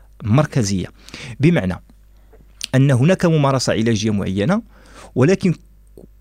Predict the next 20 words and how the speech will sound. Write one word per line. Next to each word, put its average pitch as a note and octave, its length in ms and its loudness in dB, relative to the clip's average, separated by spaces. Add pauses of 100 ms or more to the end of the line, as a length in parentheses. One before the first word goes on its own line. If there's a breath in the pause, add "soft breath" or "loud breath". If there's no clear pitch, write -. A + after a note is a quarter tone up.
(140)
حاولت D#3 600 2
في C3 180 2
جميع E3+ 360 2
الأطروحة C3 520 -4
وفي A2+ 240 -2
جميع، D3 420 0
آه، C3 640 -4
مسار B2 440 0
الأطروحة C#3+ 800 -4 (120)
أن D3+ 200 2
أربطها D#3 400 0
بالحركة B2+ 440 -4
الوهابية G2+ 540 -4 (220)
كحركة C3 600 -2 (140)
دينية. A#2 420 2 (480 loud breath)
نعلم، F#3+ 500 2 (180)
نعلم C#3 420 0 (300 loud breath)
بأنه B2 400 0
منذ C3+ 400 0
تقريبًا A2 480 -2